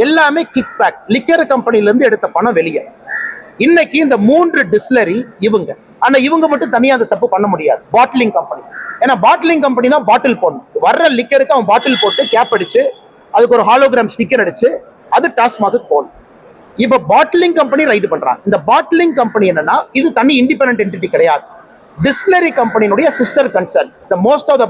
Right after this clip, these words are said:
bottling company என்ன இ டி செய்தி குறிப்புல சொல்லியிருக்கிறாங்களோ, இந்த சாராய ஆலை நிறுவனங்கள் தன்னுடைய பினாமி மூலமா பாட்டிலிங் கம்பெனியை ஓன் பண்ணுவாங்க. சில இடத்துல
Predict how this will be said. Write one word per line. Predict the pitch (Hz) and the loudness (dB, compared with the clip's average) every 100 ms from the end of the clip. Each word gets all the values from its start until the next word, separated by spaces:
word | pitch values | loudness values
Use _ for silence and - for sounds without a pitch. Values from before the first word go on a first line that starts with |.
| 190 | 0
bottling | 240 254 240 | 0 -2 0
company | 214 208 208 180 | 0 0 0 2
என்ன | 233 208 - _ - - 208 | 2 0 -4 _ -20 -10 -4
இ | 277 | -2
டி | 285 233 | 0 0
செய்தி | 247 262 | 0 0
குறிப்புல | 233 214 196 175 | 0 0 0 0
சொல்லியிருக்கிறாங்களோ, | 175 190 175 147 143 175 247 - - - - - - - | 0 0 0 -2 0 0 0 -4 -20 -12 -8 -6 -4 -2
இந்த | 226 226 - | 0 0 0
சாராய | 220 262 302 294 285 | 2 4 4 4 4
ஆலை | 233 220 180 | 2 2 2
நிறுவனங்கள் | 180 202 175 143 220 277 | 2 2 0 0 0 0
தன்னுடைய | 208 208 202 165 | -2 0 0 0
பினாமி | 214 285 302 277 | 2 2 2 0
மூலமா | 220 214 247 220 | 0 0 0 0
பாட்டிலிங் | 196 220 214 | -2 0 -2
கம்பெனியை | 196 190 180 165 | -2 -2 2 2
ஓன் | 196 | 2
பண்ணுவாங்க. | 180 165 151 143 262 - _ - - - - | 0 0 0 0 -2 -4 _ -20 -20 -10 -2
சில | 285 | 0
இடத்துல | 285 277 349 | 0 0 -2